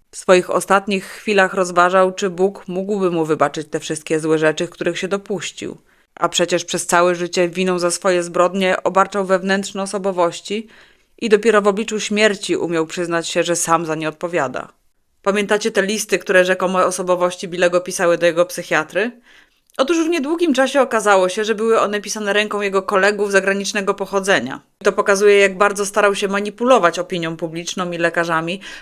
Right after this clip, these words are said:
pewnie po prostu w nadziei, że uda mu się uniknąć odpowiedzialności za swoje przestępstwa. No i chociaż jestem przekonana, że faktycznie cierpiał na dysocjacyjne zaburzenie tożsamości, to myślę, że udawał znaczną część z tych dwudziestu czterech osobowości, które twierdził, że miał.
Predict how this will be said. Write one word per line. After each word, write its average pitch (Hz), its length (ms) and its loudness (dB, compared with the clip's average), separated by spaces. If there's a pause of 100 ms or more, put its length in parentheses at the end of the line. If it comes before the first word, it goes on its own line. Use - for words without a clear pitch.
pewnie 202 280 0
po 190 100 -4
prostu 196 380 0
w 180 60 -6
nadziei, 175 420 2
że 180 140 2
uda 185 220 2
mu 175 140 -6
się 185 140 -4
uniknąć 175 460 -6
odpowiedzialności 226 800 0
za 160 100 -4
swoje 156 300 0
przestępstwa. 156 800 -6 (260)
No 180 140 2
i 170 60 4
chociaż 170 320 0
jestem 165 240 -6
przekonana, 165 520 -2
że 175 80 -4
faktycznie 175 520 -2
cierpiał 165 280 0
na 165 120 -4
dysocjacyjne 170 680 -4
zaburzenie 170 460 -2
tożsamości, 180 760 -2 (280)
to 349 100 -2
myślę, 302 340 4
że 226 100 4
udawał 208 420 4
znaczną 185 520 0
część 147 320 -2
z - 60 -10
tych 165 140 -2
dwudziestu 165 400 -2
czterech 165 280 0
osobowości, 160 640 -2
które 165 200 2
twierdził, 165 380 -2
że 170 120 0
miał. 139 400 -2